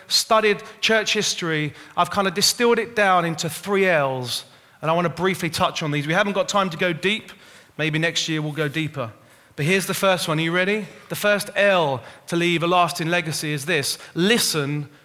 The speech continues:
to him. Listen to him. You know, we need to position ourselves to listen to him. How do we do that? Firstly, we need to recognize that he has a plan for our lives,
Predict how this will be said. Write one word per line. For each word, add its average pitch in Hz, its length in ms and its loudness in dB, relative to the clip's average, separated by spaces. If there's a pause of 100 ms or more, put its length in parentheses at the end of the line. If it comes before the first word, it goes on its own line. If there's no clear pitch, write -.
(100)
to - 160 -6
him. 131 380 -6 (1600)
Listen 180 580 2
to 185 160 -2
him. 190 260 2
You 214 80 2
know, 233 120 4
we 240 120 2
need 262 140 2
to - 80 -2
position 226 540 0
ourselves 165 720 2 (220)
to 240 60 0
listen 247 260 2
to 160 80 -2
him. 143 180 0
How 240 200 4
do 247 60 2
we 247 80 4
do 254 200 4
that? - 600 -2 (680)
Firstly, 214 640 2
we 190 120 -2
need 240 140 0
to 240 120 0
recognize 180 1080 -2 (320)
that 175 120 -2
he 220 280 -6
has 190 420 -2
a 165 220 -2
plan 170 600 -2
for 165 320 -4
our 156 160 2
lives, 127 540 -4